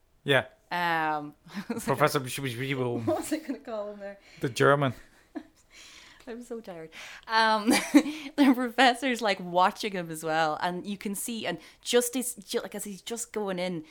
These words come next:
Speaker 2: he kind of slowly starts to walk towards him just to, like, observe what he's doing, 'cause it's, like, the professionalism of this guy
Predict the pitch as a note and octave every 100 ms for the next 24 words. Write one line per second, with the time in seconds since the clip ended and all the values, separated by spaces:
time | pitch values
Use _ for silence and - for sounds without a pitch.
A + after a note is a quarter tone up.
0 | - _ G3+ - B3 A3+ - - G#3+ G#3+
1 | F#3+ - F3 E3+ - D3 D3+ D3+ D#3+ -
2 | - D#3 C#3 D3 D#3 D#3 C#3 C3 - D#3
3 | - F3 C#3 C3+ - D#3 C#3+ C#3 D3+ D3+
4 | D#3 D3 C#3+ D3 C#3 D#3 D#3+ D3+ C3+ E3
5 | - F3+ E3+ E3 E3+ - E3 F#3+ G3 F#3
6 | D#3+ D#3+ D#3+ D3+ D3 - C#3+ B2+